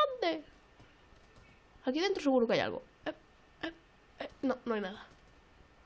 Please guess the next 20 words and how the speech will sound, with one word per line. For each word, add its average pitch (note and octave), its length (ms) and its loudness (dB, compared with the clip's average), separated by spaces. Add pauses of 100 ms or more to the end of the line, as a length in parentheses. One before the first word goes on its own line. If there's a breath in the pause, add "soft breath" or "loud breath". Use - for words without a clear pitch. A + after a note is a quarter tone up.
(300)
No D#4 60 -2
hay D#4 60 4
nada. D#4+ 340 6 (600 soft breath)
¿Cuántos D#4+ 240 0
quedamos? B3 540 4 (340)
¡Guau! A#4 320 12
Aún D4+ 240 2
hay C4+ 80 6
muchos. A#3 400 -2 (960)
Corre, B3+ 180 2
corre B3+ 160 2
por B3 120 -4
aquí, A#3+ 140 -8
corre C4+ 180 -2
por C4 120 -4
aquí. B3 180 -4 (1800 soft breath)
¡No! - 100 12 (4000)
Vámonos, C#4 240 4
vámonos, C4+ 280 0
vámonos. B3+ 320 -4